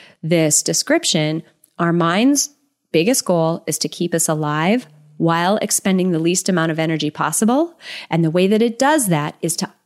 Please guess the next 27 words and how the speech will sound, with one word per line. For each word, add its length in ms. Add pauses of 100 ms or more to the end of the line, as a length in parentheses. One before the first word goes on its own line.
automate 880 (420)
as 200
much 300
as 160
possible, 540
to 180
push 760 (300)
as 200
much 640 (100)
as 160
possible 760 (300)
below 560
the 140
surface 400
of 60
the 100
water 420 (300)
to 140
keep 600 (120)
that 460
limited 720 (100)
amount 540
of 200 (100)
energy 560
that 200
we 120
have 560